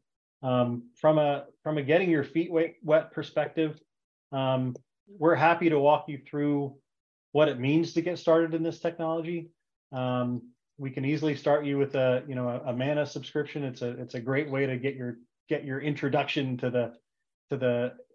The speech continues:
to the world of high tech, um, and, and what data can really tell you about what's going on in your field. Um, and if you wanna get, you know, a little more advanced and, and understand what's act-, actually happening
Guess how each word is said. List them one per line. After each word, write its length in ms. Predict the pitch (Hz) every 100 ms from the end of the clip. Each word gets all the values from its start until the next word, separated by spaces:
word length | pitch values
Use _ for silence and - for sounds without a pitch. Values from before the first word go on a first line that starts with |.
| _ _
to 80 | -
the 100 | 127
world 400 | 120 151 151 143
of 120 | 131
high 180 | 120 127
tech, 300 | 127 131 127 - _ 139
um, 560 | 120 120 117 113 113 127
and, 160 | 123 123
and 180 | 120
what 180 | 123 127
data 360 | 120 131 127 120
can 160 | 123 120
really 260 | 123 123
tell 220 | 117 127 139
you 220 | 131 117
about 340 | 113 110 110 _ _ _ _ _ -
what's 220 | 135 127
going 260 | 147 135
on 240 | 131 131 131
in 100 | 123
your 120 | 110
field. 460 | - 123 120 107 - _ _ _ -
Um, 500 | 123 120 117 113 110 _ -
and 200 | 131 123
if 80 | 123
you 120 | 131
wanna 180 | 131 131
get, 240 | 131 127 - -
you 80 | 135
know, 160 | 123
a 80 | 123
little 140 | 135 135
more 300 | 139 151 160
advanced 560 | 135 151 156 151 -
and, 180 | 131 123
and 300 | 127 127 127 -
understand 400 | 139 127 143 131
what's 160 | 123 127
act-, 240 | 131 - -
actually 320 | 127 131 127
happening 540 | 123 127 135 131 -